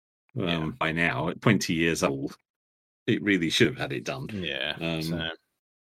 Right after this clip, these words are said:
Speaker 2: even though it's only done forty-two thousand miles. So, but, uh, yeah, other than that, um,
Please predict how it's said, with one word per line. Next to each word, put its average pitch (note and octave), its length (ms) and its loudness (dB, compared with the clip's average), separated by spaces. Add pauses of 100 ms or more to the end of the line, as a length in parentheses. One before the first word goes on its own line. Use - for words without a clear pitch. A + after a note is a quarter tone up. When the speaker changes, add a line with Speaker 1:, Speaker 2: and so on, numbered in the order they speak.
(180)
Speaker 2:
even D#2+ 160 -2
though D#2+ 60 0
it's D#2 140 -2
only D#2+ 140 -2
done D#2+ 160 -4
forty-two - 380 -6
thousand D#2+ 300 -4
miles. C2+ 320 -6
So, E2+ 300 2 (920)
but, - 380 4
uh, F#3+ 200 8
yeah, F3 220 4
other F3+ 220 6
than D3+ 200 4
that, A2+ 440 -2 (160)
um, D#3 500 -2